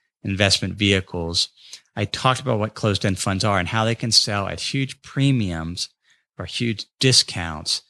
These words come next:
to the underlying value of the assets. And the Stock Plus closed-end fund that pimco runs is selling at about a forty to fifty percent premium. There's no way it should be doing that. It's an example of a huge inefficiency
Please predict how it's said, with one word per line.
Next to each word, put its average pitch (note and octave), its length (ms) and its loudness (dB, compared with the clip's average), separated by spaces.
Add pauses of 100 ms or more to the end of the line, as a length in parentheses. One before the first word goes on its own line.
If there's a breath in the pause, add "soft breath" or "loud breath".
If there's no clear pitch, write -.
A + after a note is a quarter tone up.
(320)
to G#2+ 140 0
the G2+ 180 -4
underlying G2 500 0
value E2+ 260 -2
of E2+ 60 -6
the - 180 -10
assets. - 520 -2 (100)
And G#2 240 2
the F#2 60 -2
Stock C3+ 480 2
Plus A2+ 320 0
closed-end G#2+ 560 0
fund F2+ 340 -4
that F2 140 -8
pimco G2+ 400 -4
runs E2 340 -4
is - 120 -2
selling A2+ 340 2
at F#2+ 80 -6
about C#3+ 180 0
a A#2+ 60 0
forty A2+ 460 -2
to - 400 -12
fifty A2 260 -2
percent F2 320 -4
premium. F2 300 -8 (400 loud breath)
There's D#3+ 220 6
no F#3 220 8
way F#3 540 4
it A2+ 80 0
should - 160 0
be A#2 80 0
doing B2+ 320 2
that. E2 260 -6 (380 soft breath)
It's A#2+ 200 -2
an C3 60 2
example C#3 460 2
of B2+ 100 -4
a B2 40 -2
huge E3+ 600 0 (120)
inefficiency A#2 1040 -2